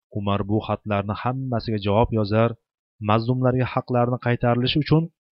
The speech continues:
farmonlar chiqarar edi. Uch kundan beri mijja qoqmasdan saroy devonxonasida ishlayotgan Umar oldiga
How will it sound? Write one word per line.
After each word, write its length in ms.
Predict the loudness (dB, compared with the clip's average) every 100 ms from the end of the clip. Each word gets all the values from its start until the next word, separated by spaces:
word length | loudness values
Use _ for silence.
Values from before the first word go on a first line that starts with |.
| -8
farmonlar 640 | -2 0 0 -2 -4 -8
chiqarar 380 | -10 -10 -10 -10
edi. 200 | -14 _ _ _ _ _ _
Uch 160 | -8 -6
kundan 340 | -4 -2 0
beri 180 | 0 0
mijja 340 | -2 -4 0 0
qoqmasdan 600 | 0 -2 -4 -6 -6 -6
saroy 360 | -4 0 0
devonxonasida 760 | 2 2 2 0 -2 -4 -4 -6
ishlayotgan 520 | -6 -4 -4 -4 -6
Umar 280 | -4 -2 0
oldiga 480 | 2 2 4 2 0